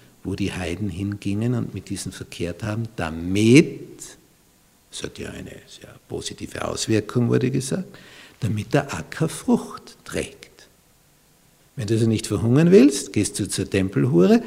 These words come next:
damit dein Acker gut trägt. So teuflisch macht das Satan in Bezug auf verkehrte Religion. Vermischt das mit Religiösem.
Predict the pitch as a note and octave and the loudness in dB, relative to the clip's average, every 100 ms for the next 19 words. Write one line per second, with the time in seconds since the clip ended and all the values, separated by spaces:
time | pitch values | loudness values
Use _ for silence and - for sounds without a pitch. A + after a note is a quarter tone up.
0 | - - F2 F#2 - A#2 - E2 C#2+ - | -6 -4 -2 -2 0 0 2 -2 -4 -2
1 | C3+ - - - - F#2+ G2 - - - | -2 -2 -14 -20 -8 -6 -6 -10 -20 -14
2 | - - - - - - _ _ _ _ | -8 -8 -8 -16 -20 -20 _ _ _ _
3 | _ _ - F2 D#2+ - - - _ C2 | _ _ -10 -6 -6 -8 -20 -20 _ -6
4 | - - C3+ - - - _ _ _ _ | -6 -8 -12 -12 -16 -18 _ _ _ _
5 | _ _ _ _ _ _ _ _ _ _ | _ _ _ _ _ _ _ _ _ _
6 | - - - - - - - - _ _ | -12 -10 -10 -12 -10 -10 -12 -16 _ _
7 | _ _ _ _ - - - - - - | _ _ _ _ -10 -8 -10 -14 -14 -18
8 | _ _ G#2+ G2 G#2+ - - G2 - D#2+ | _ _ -8 -8 -12 -8 -8 -8 -8 -12
9 | - - _ _ _ - - - - - | -12 -20 _ _ _ -16 -16 -12 -8 -8
10 | - - - E2 C#2+ - - C#2+ - _ | -8 -14 -8 -8 -8 -10 -14 -14 -18 _
11 | _ _ _ _ _ _ _ - A#3+ E4+ | _ _ _ _ _ _ _ 4 8 8
12 | - - A#3+ A3 G3+ G#3 G#3 G#3 C#4+ C#4 | 8 2 4 4 6 4 6 4 2 0
13 | - | -6